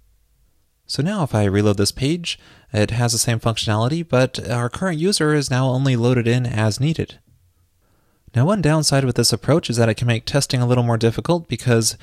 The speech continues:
uh, you need to provide access to the entire view context for the serializer. Uh, to get around that problem, you might want to test it similar to how you would test helpers in Rails,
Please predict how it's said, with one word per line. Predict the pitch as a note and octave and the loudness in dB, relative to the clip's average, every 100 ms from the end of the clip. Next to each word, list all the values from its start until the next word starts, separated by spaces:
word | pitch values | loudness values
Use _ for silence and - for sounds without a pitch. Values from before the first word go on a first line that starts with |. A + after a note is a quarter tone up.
| - _ - | -20 _ -2
uh, | A2+ | 2
you | A2+ | 2
need | A#2+ | 0
to | - | 0
provide | A2 G#2 A2 | 0 0 0
access | A2 G#2+ A#2 - | -2 -2 -4 -2
to | A#2+ | 0
the | G#2+ | 2
entire | G#2 A2+ G#2+ | 2 0 0
view | G#2 G2+ | 2 -2
context | - D#3 F3 C#3+ C3+ - | -2 -2 -2 0 -2 0
for | B2 | 0
the | A#2+ | 2
serializer. | G#2+ - A#2+ G#2+ F#2+ F2+ G2 - - - - A#2+ | 0 0 0 2 2 0 -4 -10 -20 -20 -10 -2
Uh, | |
to | A#2 C3+ | 0 2
get | D#3+ | 2
around | C#3+ D3 | 2 2
that | C#3+ A#2+ | 0 -2
problem, | B2+ C3+ F3 | -2 -2 0
you | D3 | -2
might | B2 A#2 | 0 0
want | A#2 G#2+ | 0 0
to | |
test | - C3 - A#2+ | -2 -2 0 -2
it | A2 | -2
similar | - B2 A#2 | -2 0 0
to | G#2+ | 0
how | A2+ | 0
you | A2+ A#2 | 2 2
would | G#2+ | 0
test | - G#2+ - | 0 -2 -2
helpers | - D3+ B2+ A2+ | -4 -2 0 0
in | G#2+ | 0
Rails, | G2+ A2 B2+ - | -2 0 -2 -2